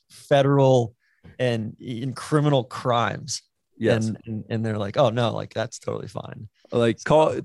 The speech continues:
Speaker 2: text, text a recruit during the wrong time frame. The N C A A can get you for that. But,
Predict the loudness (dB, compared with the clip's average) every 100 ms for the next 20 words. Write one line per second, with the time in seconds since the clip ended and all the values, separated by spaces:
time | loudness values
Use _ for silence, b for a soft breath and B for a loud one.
0 | -4 2 2 0 -2 2 2 4 4 4
1 | 4 6 6 6 4 6 4 6 4 2
2 | 2 2 2 0 0 0 2 2 2 2
3 | 2 -2 -2 -4 -6 -6 -4 -6 -8 -6
4 | -6 -6